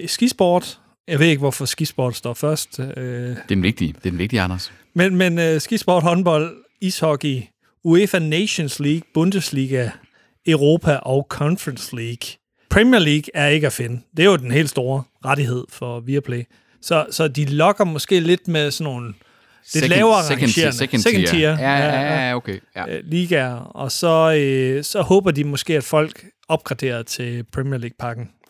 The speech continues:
Speaker 1: som
Speaker 2: Er,
Speaker 1: er
Speaker 2: er
Speaker 1: for stor,
Speaker 2: Ue-, er
Speaker 1: ikke?
Speaker 2: uefa, er Europa League, er det ikke meget godt?
Speaker 1: Jo, men det, det, det er stadig en cup,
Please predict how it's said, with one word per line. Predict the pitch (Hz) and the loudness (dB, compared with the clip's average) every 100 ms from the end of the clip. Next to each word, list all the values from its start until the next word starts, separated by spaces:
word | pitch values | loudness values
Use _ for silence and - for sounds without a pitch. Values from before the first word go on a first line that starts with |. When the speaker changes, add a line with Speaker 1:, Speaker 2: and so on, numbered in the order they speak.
| - | -6
Speaker 1:
som | 110 | -4
Speaker 2:
Er, | 123 | -4
Speaker 1:
er | |
Speaker 2:
er | - | -4
Speaker 1:
for | |
stor, | 127 104 | -6 -6
Speaker 2:
Ue-, | |
er | - | -6
Speaker 1:
ikke? | - | -8
Speaker 2:
uefa, | 165 117 151 | -6 -4 -2
er | 123 73 57 76 76 71 - - | -4 -6 -8 -8 -8 -10 -16 -8
Europa | 90 82 139 131 | -4 -2 0 0
League, | 92 87 | 0 0
er | |
det | - | 0
ikke | - | 0
meget | 202 | -2
godt? | 175 143 - _ _ _ _ - | -2 -4 -8 _ _ _ _ 0
Speaker 1:
Jo, | 147 | 2
men | 139 | 2
det, | 160 151 | 0 2
det, | 151 135 143 139 | 2 2 -2 0
det | 143 | 0
er | |
stadig | - 143 151 | 0 0 0
en | |
cup, | 131 - 151 - | 0 0 0 -2